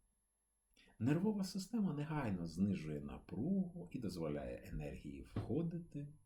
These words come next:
більш плавно. Отож, видихайте довше, ніж ви вдихаєте. І нехай це стане таким провідним правилом по життю. Не просто брати, вдихати, а намагатись в житті більше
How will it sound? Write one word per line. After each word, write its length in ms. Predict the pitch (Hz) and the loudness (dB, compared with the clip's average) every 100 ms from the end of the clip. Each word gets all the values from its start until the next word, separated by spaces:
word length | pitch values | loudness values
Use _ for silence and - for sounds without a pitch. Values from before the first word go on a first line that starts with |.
| - | -6
більш 460 | 190 208 - - - | 0 0 -2 -12 -10
плавно. 600 | - 57 52 - - - - _ _ | -8 -8 -8 -12 -14 -16 -20 _ _
Отож, 340 | 113 - 73 - - _ | -8 -6 -8 -8 -18 _
видихайте 960 | 104 92 98 90 90 - 92 76 - 65 | -2 2 2 0 -4 -2 -2 -2 -6 -10
довше, 840 | 65 73 - 92 107 - 165 175 - | -8 -6 -4 -4 -6 -4 -4 -4 -2
ніж 520 | 85 90 175 180 - | 2 2 0 -4 -10
ви 500 | 85 71 71 85 - 113 | -10 -8 -4 -4 -4 -2
вдихаєте. 960 | 101 104 110 - 90 67 64 - - - - - - _ | -2 -2 -4 -2 -2 -2 -10 -12 -16 -16 -20 -20 -20 _
І 60 | 175 | 2
нехай 240 | 180 190 | 2 2
це 140 | 185 156 | 0 -2
стане 360 | - 151 147 - - _ - | -2 0 0 -2 -14 _ -6
таким 320 | 110 131 113 | 0 2 2
провідним 460 | 131 127 127 131 | 2 2 2 2
правилом 680 | 123 139 139 131 87 78 78 | 0 0 2 4 4 2 -2
по 180 | - 87 | 0 0
життю. 680 | 98 92 - - 90 73 - - - - _ _ _ _ _ | 2 0 -2 2 2 2 -6 -16 -20 -20 _ _ _ _ _
Не 100 | 107 | -2
просто 280 | 95 - - | 0 -2 -4
брати, 560 | - - - - - - - - | 0 0 0 -4 -8 -18 -20 -12
вдихати, 640 | - - - - - - - _ _ | -8 -4 -4 -4 -8 -10 -18 _ _
а 340 | 82 82 78 76 | -8 -4 -4 -2
намагатись 520 | 95 95 110 120 107 | 2 4 2 0 -4
в 40 | 95 | -2
житті 420 | 98 - 107 95 | -6 2 0 2
більше 640 | 87 85 104 - - 101 | -6 -2 -2 -2 -4 -6